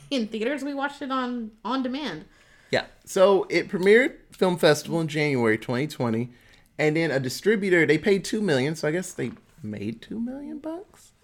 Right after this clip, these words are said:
Speaker 2: to acquire the rights for it. And it, it kinda released in some theaters in America, but it was, like, video on demand. That was the way it came out.
Speaker 1: Yeah.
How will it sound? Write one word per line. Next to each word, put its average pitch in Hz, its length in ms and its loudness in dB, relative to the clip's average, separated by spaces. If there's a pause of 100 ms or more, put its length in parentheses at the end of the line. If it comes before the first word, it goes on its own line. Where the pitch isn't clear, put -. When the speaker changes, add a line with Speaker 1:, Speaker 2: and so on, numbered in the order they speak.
(140)
Speaker 2:
to 156 340 2
acquire 151 380 6
the 127 100 4
rights 120 280 0
for 98 260 -4
it. - 100 -4 (640)
And 196 160 4
it, - 240 2
it - 420 -2
kinda 247 320 2
released 214 380 4
in 175 120 -2
some 175 360 0
theaters 143 520 2
in 139 60 -2
America, 123 500 2
but 113 260 2
it 117 80 2
was, 123 320 0
like, 113 160 2
video 143 320 4
on 143 120 4
demand. 101 400 0
That 120 200 0
was 104 180 -10 (120)
the 107 120 2
way 104 460 0
it - 160 -2
came 113 300 -4
out. 87 260 -8
Speaker 1:
Yeah. 208 280 -8